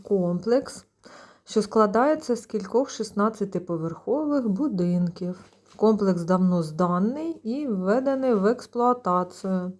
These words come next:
Тут є місця для паркування машин, красиві клумби і є дитячий майданчик з гойдалками і пісочницею.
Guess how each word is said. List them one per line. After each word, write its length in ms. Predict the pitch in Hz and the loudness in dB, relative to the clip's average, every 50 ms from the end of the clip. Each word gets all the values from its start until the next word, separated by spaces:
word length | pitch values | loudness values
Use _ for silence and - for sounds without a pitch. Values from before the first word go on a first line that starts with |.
| _ _ - - - _ _ - - _ _ | _ _ -20 -20 -20 _ _ -20 -20 _ _
Тут 220 | - 247 - - | -2 -2 0 2
є 180 | 202 196 202 190 | 4 6 6 6
місця 480 | 185 185 185 - - - - 175 196 | 6 4 2 -2 -8 -6 -2 0 0
для 160 | 214 254 277 | 2 2 0
паркування 760 | 269 277 277 277 277 - 302 302 294 311 311 302 302 302 294 | 2 2 -2 -2 -2 -4 -4 0 2 4 4 2 2 -2 -4
машин, 600 | 294 294 302 294 294 - - 302 294 285 285 285 - _ _ _ - _ | 0 0 -2 -2 -2 -8 -8 -6 -6 -6 -8 -10 -14 _ _ _ -20 _
красиві 840 | - - 185 190 208 202 - - - 226 226 220 208 185 175 180 175 | -6 0 2 2 2 0 -2 -8 -4 -2 0 2 2 0 0 -2 -4
клумби 920 | 175 - 190 180 180 202 226 247 277 285 285 285 277 269 302 302 320 320 320 - _ _ _ _ _ _ - - - - _ _ _ | -4 -4 -4 -2 0 0 0 0 -2 -4 -4 -4 -2 -2 0 0 -2 -2 -6 -10 _ _ _ _ _ _ -20 -20 -20 -20 _ _ _
і 240 | - 226 269 311 330 - 214 208 | -4 -2 -2 0 0 0 2 2
є 360 | 180 202 226 262 294 302 277 | 2 2 2 2 2 0 0
дитячий 680 | 214 196 208 202 202 - 226 254 277 269 - - 254 233 | 2 2 2 2 2 0 2 2 0 0 -2 -2 0 2
майданчик 1200 | 220 214 226 254 269 247 202 170 180 180 180 185 190 185 180 180 180 - - 180 180 180 - - _ _ - | 2 2 2 2 2 0 0 0 0 0 2 2 2 2 0 -2 -4 -8 -10 -10 -10 -10 -12 -20 _ _ -16
з 120 | 180 170 175 | -10 -8 -2
гойдалками 880 | 180 233 262 302 320 320 302 269 277 277 262 269 277 269 269 262 254 | 0 0 2 2 2 0 2 2 2 2 2 -2 -4 -4 -4 -2 -4
і 220 | 208 - 233 269 302 | -4 -2 -4 -4 -6
пісочницею. 1400 | 311 - _ - 247 226 233 - - 190 185 185 180 185 - - 185 180 180 - - 175 175 175 170 170 170 175 | -6 -12 _ -8 -8 -8 -8 -8 -4 -2 -2 -2 -2 -4 -6 -4 -4 -4 -4 -6 -8 -6 -4 -2 -2 -4 -6 -8